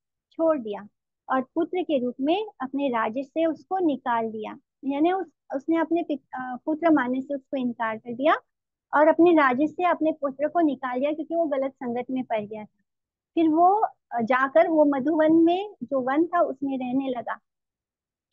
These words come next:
और उसने मधुवन में अपने, अपना ही एक राजपाट बना लिया और वहां पे स्थापना करके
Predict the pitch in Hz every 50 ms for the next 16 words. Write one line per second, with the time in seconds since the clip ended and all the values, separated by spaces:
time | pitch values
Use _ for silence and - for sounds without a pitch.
0 | _ - 277 269 262 269 269 - 320 330 311 285 269 254 285 302 311 320 320 320
1 | 320 320 320 330 349 - - _ - 254 262 - 294 311 330 339 330 - - 262
2 | - 277 277 294 311 311 339 359 311 311 294 - 285 233 240 247 247 240 254 302
3 | 302 - 285 294 320 320 _ - 247 247 240 233 233 247 247 254 269 302 330 311
4 | - - 262 254 247 247 247 247 254 - _ - 320 370 349 _ _ - 254 233
5 | 233 - 262 285 277 277 254 254 - - 302 370